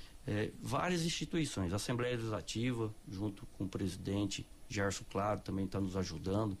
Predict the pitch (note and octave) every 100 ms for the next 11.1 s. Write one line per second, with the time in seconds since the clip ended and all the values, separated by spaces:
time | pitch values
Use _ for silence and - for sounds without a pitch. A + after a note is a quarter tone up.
0 | - - - G2+ F#2+ G2+ G2+ F#2+ G2+ F#2+
1 | F2+ F#2 F#2+ F2 G2+ G2 F#2 F#2 F2+ F#2
2 | G2 F#2+ - - - - - G2+ G2+ F2
3 | F#2+ G#2 - F2 F#2+ F2 - F2 G#2+ B2
4 | - B2 - - - C#3 A2+ G#2+ G2 A#2
5 | C3+ C3 A#2+ G2 G#2+ B2 - - - -
6 | - B2+ B2+ B2+ - C#3 D3+ C#3+ B2+ D3
7 | C3+ C3 B2+ - A#2+ B2 A#2 A#2+ B2+ -
8 | - B2+ - A2+ G2 E2 - - - -
9 | - G2 G2 G#2+ A#2 B2 - - - -
10 | A2+ B2+ C#3+ - C3+ C3+ A#2 G#2+ A2+ G#2+
11 | -